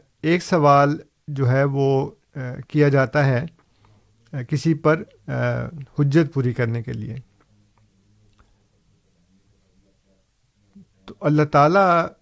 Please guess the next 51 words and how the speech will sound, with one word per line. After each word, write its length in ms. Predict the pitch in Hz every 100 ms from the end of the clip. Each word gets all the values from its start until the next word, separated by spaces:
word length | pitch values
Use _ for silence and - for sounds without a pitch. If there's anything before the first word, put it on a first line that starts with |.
| _ _ _ -
جب 160 | 151 139 143 143 143
سوال 380 | - 131 135 147
کرتا 320 | 160 - 147
ہے 60 |
تو 120 | 165 147
ظاہر 220 | 135 143
ہے 80 | 160
کہ 100 | 156
وہ 200 | 143 143
تو، 320 | 151 135 127
آ، 240 | 139 - 131 123 -
علیم 400 | 131 143 170 170
ہے، 160 | 156 196 _ _ _ _ _ _ _ _
علیم 420 | 139 139 151 151
بذات 300 | 135 127 139 135
الصدور 460 | 120 143 120 139
ہے، 120 | 185 160
جو 160 | 147
ہمارے 280 | 135 135 131
سینوں 360 | - 151 160 190
میں 160 | 185
ہے 80 | 131
وہ 140 | 147
بھی 120 | 170 208
سب 240 | 190 151
جانتا 420 | 131 117 110 123
ہے، 40 | 123 _ _ _ _ _ - - - - _ _ -
اس 200 | 151 180
لیے 120 | 180
وہ 180 | 180 175
اپنے 360 | 151 180 190 - 165
علم 200 | 196 208
میں 120 | 208
اضافے 360 | 165 156 175
کے 120 | 165 160
لیے 360 | 160 160 160 170
آپ 260 | 135 135
سے 160 | 123 156
سوال 360 | 143 135 127 131
نہیں 180 | 135
کر 200 | 123 117
رہا 140 | 107 113 - _ -
<clears throat> 300 | 185 143 160
یا 180 | 147
ان 160 | 135 175
لوگوں 280 | 180 160 165
سے 140 | 180
سوال 300 | 151 139 131
نہیں 180 | 139 156
کر 180 | 151 117
رہا 220 | 120 127